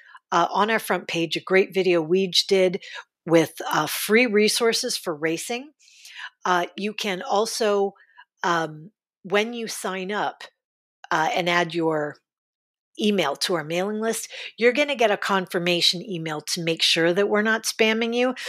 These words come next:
So just be looking for it. It is a two-step process, but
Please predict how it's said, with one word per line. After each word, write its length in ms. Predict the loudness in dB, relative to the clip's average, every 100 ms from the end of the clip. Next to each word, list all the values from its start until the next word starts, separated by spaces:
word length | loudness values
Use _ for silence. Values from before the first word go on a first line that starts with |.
| -10
So 220 | 0 4
just 240 | 6 4 6
be 120 | 6
looking 360 | 6 6 2 -2
for 220 | 0 4
it. 80 | 4
It 100 | 6
is 160 | 4
a 80 | 2
two-step 560 | 0 0 2 2 0 2
process, 560 | 2 2 0 -4 -6
but 220 | -2 -2